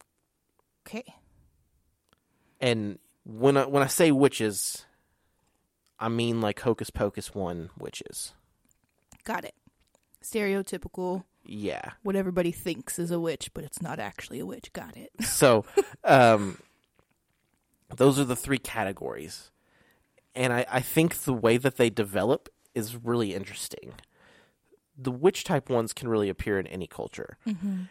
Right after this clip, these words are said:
Speaker 2: And I think that's because people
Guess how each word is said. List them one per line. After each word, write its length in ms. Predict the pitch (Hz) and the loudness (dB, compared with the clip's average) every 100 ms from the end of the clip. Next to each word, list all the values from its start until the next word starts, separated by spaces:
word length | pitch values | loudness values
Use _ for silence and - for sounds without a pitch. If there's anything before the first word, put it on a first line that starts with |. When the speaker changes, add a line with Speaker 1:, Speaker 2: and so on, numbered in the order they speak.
| _ | _
Speaker 2:
And 100 | 135 | 0
I 60 | 147 | 0
think 240 | 185 190 | -2 2
that's 280 | 151 135 - | 2 2 -2
because 600 | - - 139 113 104 - - _ | -6 -4 0 0 0 -6 -12 _
people 580 | - 170 - 151 139 123 | -8 -8 -2 2 2 0